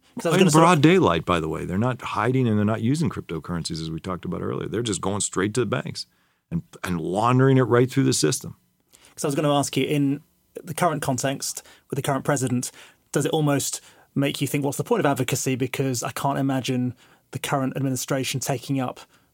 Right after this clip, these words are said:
Speaker 1: the, the right measures. But I guess if you are targeting, uh, the private sector in particular,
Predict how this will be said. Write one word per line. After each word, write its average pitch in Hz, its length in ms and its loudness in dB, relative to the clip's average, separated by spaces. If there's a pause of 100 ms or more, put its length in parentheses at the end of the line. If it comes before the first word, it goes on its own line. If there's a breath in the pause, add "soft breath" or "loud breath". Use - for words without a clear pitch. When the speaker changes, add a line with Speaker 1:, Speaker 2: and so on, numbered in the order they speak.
(140)
Speaker 1:
the, 139 80 -2
the 147 140 -4
right 135 220 -2
measures. 131 380 -2
But 143 160 -2
I 139 60 0
guess 139 240 -2
if 151 140 -2
you 156 160 2
are 147 140 2
targeting, 131 680 0 (460 soft breath)
uh, - 180 -4
the - 100 -4
private 135 280 -2
sector - 360 -2
in 139 100 -2
particular, 127 640 -2